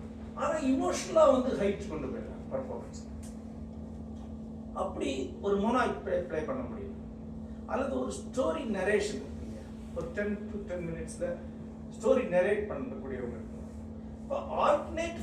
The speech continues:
ஃபார்ம்ஸை டிஸ்கஸ், இன்வைட் பண்ண, பண்ண, பண்ண இது வந்து அந்த ஒரே விஷயம் திருப்பி திருப்பி பண்ணக்கூடிய மனோட்டனி இல்லாம. அப்புறம் ஏதோ ஒரு டைம்ல வந்து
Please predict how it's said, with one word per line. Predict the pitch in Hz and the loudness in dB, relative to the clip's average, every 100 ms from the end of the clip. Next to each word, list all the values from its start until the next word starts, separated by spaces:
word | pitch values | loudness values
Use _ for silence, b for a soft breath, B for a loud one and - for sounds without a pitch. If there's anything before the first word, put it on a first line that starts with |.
| 220 | -2
ஃபார்ம்ஸை | 233 277 320 269 220 | 0 2 2 2 0
டிஸ்கஸ், | - 254 - - - - - - | -2 -4 -6 -8 -10 -12 -12 -6
இன்வைட் | 196 233 226 | 4 6 6
பண்ண, | - - | 6 2
பண்ண, | - 131 | 0 -2
பண்ண | - 110 110 - - - - - 196 | -2 -4 -6 -8 -10 -10 -12 -10 -4
இது | 202 | -2
வந்து | 160 - 180 | -2 -2 -2
அந்த | - - - - - - | -2 -4 -6 -8 -10 -6
ஒரே | 165 196 - 320 311 | 2 6 6 4 0
விஷயம் | 214 220 208 | 0 0 0
திருப்பி | 202 - | -2 -4
திருப்பி | 214 185 | -6 -4
பண்ணக்கூடிய | 156 131 131 - | -6 -4 -4 -4
மனோட்டனி | - 139 - 143 | -2 -2 -2 -6
இல்லாம. | 131 - - - - - - - - - - - - - - - - - - | -6 -6 -8 -8 -8 -8 -10 -10 -10 -10 -10 -10 -10 -10 -10 -10 -10 -10 -6
அப்புறம் | - - - 262 | -6 0 6 8
ஏதோ | 254 247 - | 6 4 4
ஒரு | - 214 | 4 4
டைம்ல | 214 202 190 175 | 2 4 4 2
வந்து | - 190 190 - - | 2 2 2 2 -2